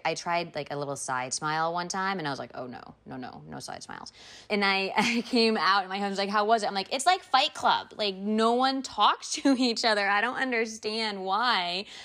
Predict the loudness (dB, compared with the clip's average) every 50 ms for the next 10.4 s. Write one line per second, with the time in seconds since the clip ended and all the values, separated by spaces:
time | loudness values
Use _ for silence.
0 | -16 -8 -2 2 2 2 4 2 2 2 2 2 2 2 0 0 -2 -2 -2 -2
1 | -2 -2 -2 -6 -4 -6 -8 -8 -8 -8 -6 -6 -6 -4 -6 -6 -6 -6 -6 -6
2 | -6 -4 -2 -2 -2 0 -2 -4 -4 -2 -4 -6 -2 2 4 4 4 4 0 -10
3 | -16 -20 -20 -14 -8 -4 -2 -2 -2 -2 -4 -2 0 2 2 2 2 0 0 2
4 | 4 4 4 2 0 -2 0 0 0 0 -2 -8 -14 -20 -20 -14 -8 -4 -4 -4
5 | -4 -6 -8 -8 -6 -6 -6 -6 -6 -8 -8 -12 -16 -12 -8 -6 -2 0 2 2
6 | 2 2 2 0 0 0 0 2 2 2 2 2 2 2 4 4 2 2 0 -2
7 | -2 0 0 0 0 0 -2 -4 -4 -4 -10 -20 -18 -8 0 2 2 4 4 4
8 | 2 2 4 2 2 2 0 -4 -4 -4 -2 0 0 0 -2 -4 -6 -6 -8 -6
9 | -6 -6 -4 -2 0 2 2 2 2 0 -2 -4 -4 -4 -6 -6 -6 -6 -8 -10
10 | -8 -6 -4 -4 -4 -6 -8